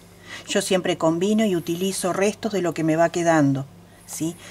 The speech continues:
Esos restos que a uno le van quedando después se convierten en tesoros. Figúrense que yo con lo que empecé terminé un vestidito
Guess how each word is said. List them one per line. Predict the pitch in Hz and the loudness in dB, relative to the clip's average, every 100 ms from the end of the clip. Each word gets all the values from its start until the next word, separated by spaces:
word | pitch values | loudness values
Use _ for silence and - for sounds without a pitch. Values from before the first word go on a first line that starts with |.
| - - | -8 -4
Esos | 180 202 165 | 0 0 2
restos | 196 196 - 220 208 | 0 -2 0 0 0
que | 185 165 | -2 -2
a | 170 | -2
uno | 185 175 | -2 -2
le | 170 | 0
van | 175 175 | 0 0
quedando | 165 170 190 208 208 | 0 2 2 2 2
después | 180 175 208 | 0 -2 -2
se | 214 | -2
convierten | 202 180 185 185 185 175 | -2 0 2 2 0 0
en | 165 | 0
tesoros. | 151 160 - 185 147 139 - - - - - - - - | 0 -2 2 2 2 -2 -10 -18 -20 -20 -20 -20 -20 -12
Figúrense | 160 160 175 165 156 190 214 - - - - - - - | -6 -4 -2 0 0 0 -2 -4 -18 -20 -20 -20 -16 -8
que | 170 | -4
yo | - 175 | 0 0
con | 170 165 | 0 0
lo | 156 | 0
que | 160 | 0
empecé | 160 165 156 196 214 247 | 0 0 0 2 2 2
terminé | 190 160 156 | 2 4 4
un | 160 | 4
vestidito | 156 143 160 180 202 - | 2 -2 -2 0 0 -2